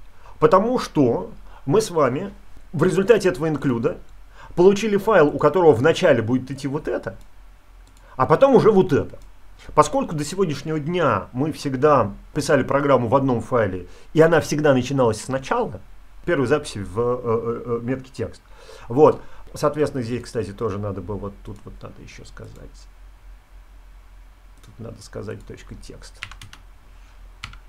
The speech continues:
Так, на всякий случай, а то мало ли что. Да? Поскольку там всегда была, э, э, там всегда было, все начиналось с первой записи метки текст, все было хорошо до тех пор, пока мы вот этот include сюда не вписали.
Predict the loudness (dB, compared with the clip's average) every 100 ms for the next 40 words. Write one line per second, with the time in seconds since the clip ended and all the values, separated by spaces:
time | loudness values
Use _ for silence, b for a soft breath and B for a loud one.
0 | -20 -20 -20 -20 -10 -6 -4 -4 -6 -6
1 | -8 -8 -6 -4 -4 -2 -2 0 -2 -6
2 | -14 -20 -20 -20 -20 -20 -20 B B B
3 | B -2 0 0 B B 2 4 4 4
4 | 2 2 2 0 2 2 0 -2 -2 -2
5 | -2 -4 -2 2 2 2 -2 4 4 4
6 | 2 2 2 -2 -6 0 2 2 4 4
7 | 4 -2 -12 -4 2 4 4 2 0 -2
8 | -6 -6 -10 -4 -4 0 -2 -2 -4 -2
9 | -2 -2 -4 -4 -6 -6 -2 0 0 -2
10 | -2 -2 -2 -2 0 -2 -2 -6 -8 -10
11 | -14 -14 -14